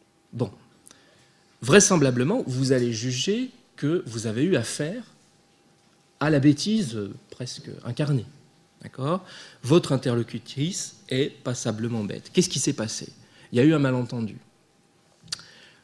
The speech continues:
Ce malentendu, il est né de la part implicite de votre demande.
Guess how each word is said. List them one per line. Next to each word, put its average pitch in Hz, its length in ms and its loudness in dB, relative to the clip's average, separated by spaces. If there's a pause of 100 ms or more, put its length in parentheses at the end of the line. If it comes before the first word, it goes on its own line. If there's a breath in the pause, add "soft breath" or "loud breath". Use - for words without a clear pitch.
(100)
Ce - 160 6
malentendu, 151 580 6
il 151 80 2
est 135 60 4
né 160 140 4
de 156 40 2
la 135 80 2
part 160 240 -4
implicite 151 460 -2
de 135 60 -2
votre 127 260 -4
demande. 98 420 -6